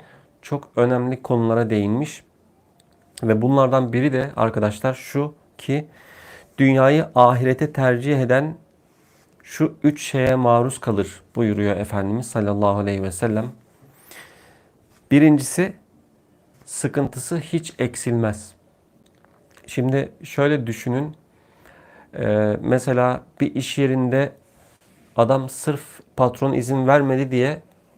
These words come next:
o iş yerindeki işini bırakıp başka bir işe geçiyor. Allahu Teala'yı burada, e,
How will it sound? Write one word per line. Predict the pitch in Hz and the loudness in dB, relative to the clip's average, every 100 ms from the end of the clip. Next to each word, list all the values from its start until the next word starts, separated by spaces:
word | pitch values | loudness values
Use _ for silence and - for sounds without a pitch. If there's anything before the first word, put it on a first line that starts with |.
| _ | _
o | 131 147 | 0 2
iş | 147 - 143 | -2 -2 -2
yerindeki | 131 135 131 131 | 0 -2 -2 -6
işini | 90 - 151 135 | -8 -4 -4 0
bırakıp | 123 120 - - - _ _ _ | -2 -2 -6 -10 -20 _ _ _
başka | 123 131 - 139 | 0 0 0 -2
bir | 117 | -2
işe | 107 113 | -2 -4
geçiyor. | 101 98 127 151 165 _ _ _ _ _ _ _ _ _ _ _ _ - | -4 -4 -4 -4 -6 _ _ _ _ _ _ _ _ _ _ _ _ 4
Allahu | 117 120 135 131 | 6 8 4 4
Teala'yı | 135 127 123 123 135 123 | 2 2 2 0 -2 -2
burada, | 131 120 131 160 - _ _ _ _ _ _ _ | -2 2 2 2 -8 _ _ _ _ _ _ _
e, | 104 107 | -2 0